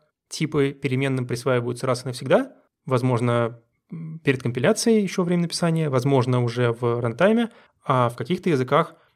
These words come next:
э, т-, присутствует так называемая слабая типизация, когда переменная может менять свой тип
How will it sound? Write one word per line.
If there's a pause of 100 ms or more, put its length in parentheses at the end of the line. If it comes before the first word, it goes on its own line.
э,
т-, (340)
присутствует
так
называемая
слабая
типизация,
когда (260)
переменная
может
менять
свой
тип